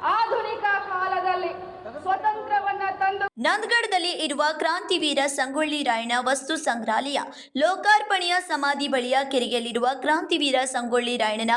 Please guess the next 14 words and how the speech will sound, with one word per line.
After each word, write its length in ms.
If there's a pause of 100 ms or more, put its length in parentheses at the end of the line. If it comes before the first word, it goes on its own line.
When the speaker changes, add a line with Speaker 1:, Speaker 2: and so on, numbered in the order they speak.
(120)
Speaker 2:
ಪ್ರತಿಮೆ 320 (200)
ಅನಾವರಣ 420 (140)
ಸಮಾರಂಭ 420 (120)
ಮತ್ತು 180 (460)
ವಿವಿಧ 240 (220)
ಕಾಮಗಾರಿಕೆಗಳ 800 (160)
ಭೂಮಿ 220 (120)
ಪೂಜೆಯ 340 (120)
ಕಾರ್ಯಕ್ರಮದಲ್ಲಿ 680 (100)
ಮಾತನಾಡಿದ 580 (140)
ಸಚಿವರು, 400 (380)
ಸರ್ಕಾರಕ್ಕೆ 600 (100)
ಮತ್ತು 280
ನಮ್ಮ 160